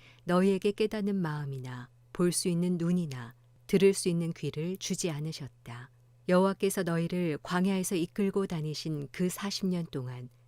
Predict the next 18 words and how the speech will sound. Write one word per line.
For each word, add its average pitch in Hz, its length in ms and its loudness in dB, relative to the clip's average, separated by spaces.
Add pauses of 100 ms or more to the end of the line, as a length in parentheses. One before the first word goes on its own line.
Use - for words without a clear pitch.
(140)
너희 160 260 0
옷은 147 460 -4 (360)
해지지 196 400 0
않았고, 135 580 -10 (360)
너희 165 280 2
발의 170 360 -2
신발도 165 720 -4 (240)
닳지 175 480 -2
않았다. 147 680 -10 (680)
너희는 196 380 6
빵을 226 300 2
먹지 175 360 -2
않았고, 135 600 -8 (260)
포도주나 143 720 2 (340)
다른 180 400 2
술을 151 500 -2
마시지도 165 640 -4
않았다. 147 720 -8